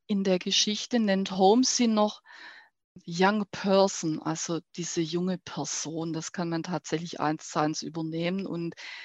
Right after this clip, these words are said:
es ist auch etwas wertend, und zwar negativ wertend und herablassend, während sich am Schluss die Sache tatsächlich auch wandelt und er sie dann als Lady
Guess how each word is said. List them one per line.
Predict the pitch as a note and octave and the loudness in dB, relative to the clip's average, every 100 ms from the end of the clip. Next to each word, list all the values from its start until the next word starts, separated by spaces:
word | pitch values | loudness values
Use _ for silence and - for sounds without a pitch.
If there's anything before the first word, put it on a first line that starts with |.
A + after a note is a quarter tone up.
| - | -14
es | F3+ - | -10 -6
ist | F#3 | 0
auch | F3+ E3+ | 2 2
etwas | - - E3 E3 - | -2 -2 -2 -2 -8
wertend, | D#3+ D#3 D#3+ E3+ G3 - A3 G#3 G#3+ - | -8 4 8 8 6 4 4 4 -2 -6
und | F3+ E3+ - | -4 -6 -4
zwar | - D3+ | -2 0
negativ | E3 F3 G#3+ G#3 - G3 - F3 | 2 4 2 2 -2 -6 -4 4
wertend | E3+ F3+ F#3 - | 6 6 0 -4
und | E3+ | -4
herablassend, | E3+ D#3 D3+ G3+ F#3+ F#3+ A3 G#3 - - - - - - - | -4 -4 -4 -2 -2 -2 -4 -6 -10 -20 -18 -18 -18 -20 2
während | F3+ F#3 G3 | 4 6 4
sich | - G3 - | -2 -2 -2
am | F#3 | 0
Schluss | - - A#3 - - | -2 2 0 0 -4
die | G3 | -4
Sache | - F#3 F#3+ | 2 2 0
tatsächlich | - - F#3 - F#3 F3+ A3+ - | -4 0 0 0 -2 -2 -2 -4
auch | E3+ E3+ - D#3+ | -4 -4 -4 0
wandelt | E3 G3+ A3 G3+ C4+ - _ _ _ _ _ _ _ | 0 2 2 2 2 -4 _ _ _ _ _ _ _
und | - G3+ G3+ | 0 2 2
er | - F#3+ | 2 2
sie | - G#3+ | 2 0
dann | F#3+ G3 G3 G3+ | 4 2 2 -2
als | - F#3 F#3+ - - - | 2 6 6 4 -4 2
Lady | F#3 F#3 G3 G3+ D#3 D3+ D#3+ | 6 8 6 4 -2 -4 -6